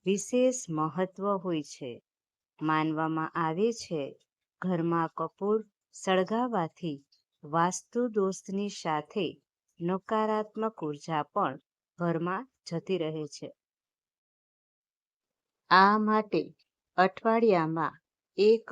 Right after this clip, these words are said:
વાર કપૂર તો જરૂર સળગાવવું જોઈએ. એવું કરવાથી સકારાત્મક ઉર્જા ખૂબ જ વધારે પેદા થાય છે. પ્રકૃતિનો નિયમ છે,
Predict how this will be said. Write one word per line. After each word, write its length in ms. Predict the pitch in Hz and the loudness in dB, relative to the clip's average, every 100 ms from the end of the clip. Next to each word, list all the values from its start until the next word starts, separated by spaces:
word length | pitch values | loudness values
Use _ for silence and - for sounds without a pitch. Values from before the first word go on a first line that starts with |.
| 160 | 0
વાર 280 | 151 156 156 - - | 2 0 -2 -10 -4
કપૂર 440 | 175 170 202 214 233 | 0 0 2 0 0
તો 140 | - 160 - - _ _ _ | -6 -6 -8 -18 _ _ _
જરૂર 480 | - 185 190 214 233 254 | -4 0 4 4 4 2
સળગાવવું 840 | - 175 160 151 156 147 147 170 277 _ | -2 -2 -2 0 0 0 -2 -6 -10 _
જોઈએ. 500 | - 160 151 139 139 131 _ _ _ _ _ _ | -10 -4 -4 -4 -8 -12 _ _ _ _ _ _
એવું 360 | 170 175 165 160 | 0 0 0 -4
કરવાથી 680 | - 175 175 202 233 - 143 _ _ _ _ _ _ _ _ _ _ | -2 -2 0 0 -2 -6 -14 _ _ _ _ _ _ _ _ _ _
સકારાત્મક 1000 | - - 196 226 226 233 233 - 233 233 | -10 -8 -2 0 2 2 0 -2 -2 -2
ઉર્જા 440 | 160 151 143 180 143 _ _ _ _ | -2 -2 -2 -2 -4 _ _ _ _
ખૂબ 260 | - 180 165 170 | -6 -4 0 0
જ 140 | 170 - _ - | 0 -6 _ -8
વધારે 600 | 170 175 175 202 220 240 277 - _ | -2 0 0 -2 2 2 0 -6 _
પેદા 520 | 156 151 143 160 175 220 _ | -2 -2 -2 -4 -4 -10 _
થાય 280 | 156 143 | -6 -4
છે. 240 | 139 - 143 - _ _ _ _ _ | -6 -10 -12 -14 _ _ _ _ _
પ્રકૃતિનો 760 | - 165 - 185 185 170 160 170 185 _ _ | -2 -2 0 -2 0 -2 0 -2 -2 _ _
નિયમ 460 | 175 196 240 320 302 | 0 2 4 4 4
છે, 300 | 294 - | 0 -6